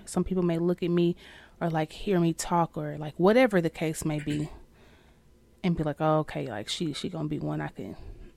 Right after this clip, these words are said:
I can manipulate," right?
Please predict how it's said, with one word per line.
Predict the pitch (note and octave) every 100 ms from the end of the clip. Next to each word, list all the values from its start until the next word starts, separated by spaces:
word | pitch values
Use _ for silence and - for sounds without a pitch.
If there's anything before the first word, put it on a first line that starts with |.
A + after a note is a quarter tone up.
| _ _ _ -
I |
can | - E3+
manipulate," | D#3 D#3 - - - G#3+ - - - - _ -
right? | F3 D#3+ E3+